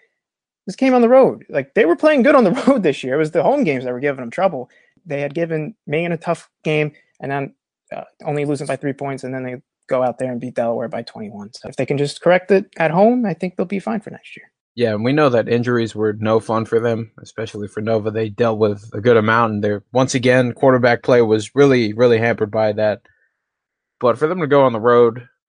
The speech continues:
Speaker 2: I was honestly surprised. I did not think that <laughs> Delaware would let this happen again. I mean, lucky for them, they ended up making the F C S playoff field, the twenty fourteen playoff,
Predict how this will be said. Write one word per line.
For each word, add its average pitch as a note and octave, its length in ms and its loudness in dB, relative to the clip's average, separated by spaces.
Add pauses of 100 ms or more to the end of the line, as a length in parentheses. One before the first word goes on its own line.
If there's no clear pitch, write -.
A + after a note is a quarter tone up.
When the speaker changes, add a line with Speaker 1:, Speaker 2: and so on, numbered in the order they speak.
(600)
Speaker 2:
I E3+ 240 -6
was C#3+ 240 0
honestly C4 400 -2
surprised. B3+ 380 -4
I D#3+ 100 4
did F#3+ 160 -6
not A3 340 -8
think A#3+ 180 -10
that F#3 140 0
<laughs> - 0 -
Delaware F#3+ 440 2
would D#3+ 180 0
let F3 280 -2
this E3+ 180 -6
happen E3+ 320 0
again. A#2+ 360 -4 (220)
I C#3 60 -4
mean, D#3+ 220 -2
lucky G3+ 320 0
for G#3+ 120 -4
them, G3+ 320 -2 (140)
they B2 180 4
ended E3+ 180 2
up F#3 80 -2
making F3 340 -6
the D#3 100 0
F D#3+ 120 2
C E3+ 140 -6
S D#3 160 0
playoff D3 380 0
field, C#3+ 340 2
the - 80 -20
twenty D3+ 260 -4
fourteen D3+ 540 -2
playoff, B2 520 0